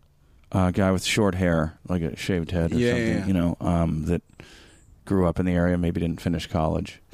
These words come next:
Speaker 2: And he's the deflator for the team. The
Speaker 1: Yeah,
Speaker 2: team
Speaker 1: he had,
Speaker 2: deflator.
Speaker 1: like, a trainer manager type
Speaker 2: Yeah, sort of
Speaker 1: situation.
Speaker 2: equipment
Speaker 1: Yeah.
Speaker 2: manager.
Speaker 1: They won't let him tape ankles, but they'll let him put equipment on the field and maybe blow up air into the helmets or, or take it out of the footballs.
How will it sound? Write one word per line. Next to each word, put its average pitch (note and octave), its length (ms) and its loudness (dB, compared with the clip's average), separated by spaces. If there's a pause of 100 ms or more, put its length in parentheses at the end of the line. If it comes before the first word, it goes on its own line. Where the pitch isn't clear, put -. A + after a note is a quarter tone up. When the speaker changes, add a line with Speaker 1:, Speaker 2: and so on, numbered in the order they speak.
(260)
Speaker 2:
And B2 100 2
he's C#3 160 4
the C3+ 160 2
deflator A2+ 540 0
for - 100 -4
the G2+ 80 -2
team. F#2 240 -4
The G#2 80 0
Speaker 1:
Yeah, A#2+ 120 4
Speaker 2:
team A2 80 0
Speaker 1:
he A#2 100 4
had, G#2+ 100 2
Speaker 2:
deflator. A2+ 80 2
Speaker 1:
like, A2 140 2
a G2+ 40 -2
trainer G2 460 2
manager F#2 640 2 (320)
type - 40 -2
Speaker 2:
Yeah, A#2+ 100 2
sort G#2 120 -2
of F2 80 -10 (180)
Speaker 1:
situation. F#2 160 2
Speaker 2:
equipment F2 300 2
Speaker 1:
Yeah. D#2 80 2
Speaker 2:
manager. G2 280 -2
Speaker 1:
They A2+ 80 4
won't C3+ 180 2
let B2+ 80 4
him A2+ 80 -2
tape G#2+ 260 0
ankles, F#2+ 440 0
but G2 120 -2
they'll G2 160 2
let F#2+ 140 2
him F2+ 180 -2 (200)
put F#2 160 0
equipment F2+ 420 -4
on E2+ 80 0
the E2 60 -2
field E2+ 440 0
and F2 120 -2
maybe F2 200 0
blow F2+ 280 0
up F2+ 180 -4 (600)
air G2 200 2
into F#2 140 2
the F2+ 80 2
helmets F#2+ 380 0
or, E2+ 120 0 (100)
or F2 100 -6
take F#2 160 -2
it E2+ 80 -2
out E2+ 140 2
of E2 40 -2
the E2+ 60 -4
footballs. E2+ 440 -6